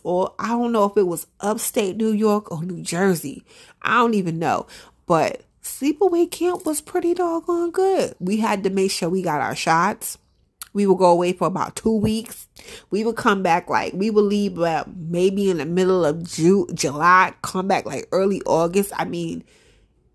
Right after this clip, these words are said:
camp, going away camp was everything. I'm not even gonna hold you. We used to, I went there, let me think. I went there from when I was about maybe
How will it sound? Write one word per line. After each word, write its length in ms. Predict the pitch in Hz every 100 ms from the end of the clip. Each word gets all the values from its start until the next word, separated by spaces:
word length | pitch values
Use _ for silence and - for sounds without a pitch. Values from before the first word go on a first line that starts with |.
| _ _ _ _ -
camp, 440 | 262 262 294 - - 175
going 300 | 208 233 240
away 280 | 214 214
camp 360 | 214 240 214 185
was 260 | - - - _ _ -
everything. 760 | 190 202 165 180 175 165 151
I'm 140 | 143 190
not 140 | 170
even 120 | 170
gonna 140 | 160 156
hold 340 | 185 170 160
you. 160 | 127 - - - -
We 200 | 180 226
used 260 | 247 247
to, 240 | - 139 - _ _ _ _ -
I 160 | 160
went 380 | 220 269 269 -
there, 400 | 214 214 208 -
let 240 | - - -
me 100 | 208
think. 420 | - - - - -
I 60 | -
went 300 | 220 269 269
there 140 | 240
from 180 | 233 185
when 80 | 180
I 80 | 175
was 220 | 180 175
about 360 | 180 160 180 202
maybe 480 | 175 170 - -